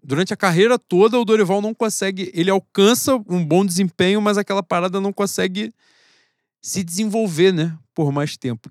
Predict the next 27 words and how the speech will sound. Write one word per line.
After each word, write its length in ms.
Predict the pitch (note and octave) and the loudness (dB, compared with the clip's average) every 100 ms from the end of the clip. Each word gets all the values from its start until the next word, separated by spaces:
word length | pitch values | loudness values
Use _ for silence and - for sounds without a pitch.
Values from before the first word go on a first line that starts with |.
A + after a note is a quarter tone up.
| _ | _
E 240 | F3 G3+ A3 _ _ - | -6 -6 -6 _ _ 0
eu 220 | G3 F3 | 2 2
acho 500 | D3 D#3 - - G3+ _ _ _ - | 0 -2 -6 -10 -14 _ _ _ -20
que 320 | - D#3 D3 C#3 | -12 -6 -2 0
esse 340 | D#3+ - - | 0 -2 -8
foi 360 | E3+ - C#3+ D3+ | -10 -8 0 0
o 100 | E3+ | 0
ponto 380 | - C3 D3+ - | -4 -6 -6 -6
central 480 | - D#3+ - B2 | -8 -8 -6 -6
da 120 | C3+ D3 | -4 -4
parada, 420 | - G#2+ G#2+ G#2 _ _ _ _ _ | -6 -8 -8 -12 _ _ _ _ _
que 80 | - | -4
era 140 | C3+ D3 | 0 0
o 40 | |
medo 360 | C#3+ C#3 E3 E3+ | 0 0 0 0
de, 100 | D3+ | -2
assim, 400 | C3 - C3 G#2+ - | -2 -6 -8 -10 -6
"Caralho, 540 | C3 C3 B2+ G#2 G2+ _ _ _ _ E3 G3 _ _ _ _ | -4 -2 -2 -4 -10 _ _ _ _ _ -20 _ _ _ _
vamos 720 | - B2 B2 C3+ D3+ F3 - - | -20 -6 0 2 0 -4 -8 -10
ter 180 | C#3 D3+ | -4 -4
que 140 | D3+ | -4
mudar 420 | E3+ D#3+ C3 B2+ C3+ _ | -6 -6 -4 -4 -4 _
tudo 320 | - C#3+ D3 | -8 -6 -6
em 40 | D#3+ | -8
março 440 | C#3+ B2 A2 - | -6 -6 -8 -14
de 120 | B2+ | -14
novo." 380 | C#3+ B2+ G#2+ G#2 | -12 -10 -10 -14